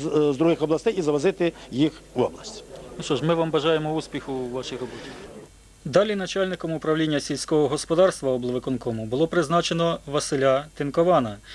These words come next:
Speaker 2: який був головою Ради агропромислових формувань області. Потім розглядалося ряд інших питань. При розгляді подань прокурорів міста Івано-Франківська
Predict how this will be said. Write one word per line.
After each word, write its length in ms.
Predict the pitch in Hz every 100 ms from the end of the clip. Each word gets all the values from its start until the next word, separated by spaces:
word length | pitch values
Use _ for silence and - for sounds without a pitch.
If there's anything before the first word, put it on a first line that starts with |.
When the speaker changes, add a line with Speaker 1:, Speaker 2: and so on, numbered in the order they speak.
| - -
Speaker 2:
який 240 | 143 - 196
був 200 | 185 165
головою 460 | 151 151 170 156
Ради 300 | 143 156 156 -
агропромислових 840 | 151 139 151 143 131 - 143 143
формувань 560 | - 147 156 165 147 120
області. 500 | 113 110 101 - - - - - - - - -
Потім 240 | 208 208
розглядалося 760 | 180 160 147 160 170 175 - 160
ряд 220 | 156 151 165
інших 380 | 190 160 135
питань. 360 | - 131 131 117 113 - - - - -
При 180 | 160 170
розгляді 500 | 190 165 175 180 156
подань 380 | - 160 170
прокурорів 640 | 160 160 175 180 190 151 123 113
міста 300 | 147 156 -
Івано-Франківська 880 | 139 143 143 143 139 160 151 - 135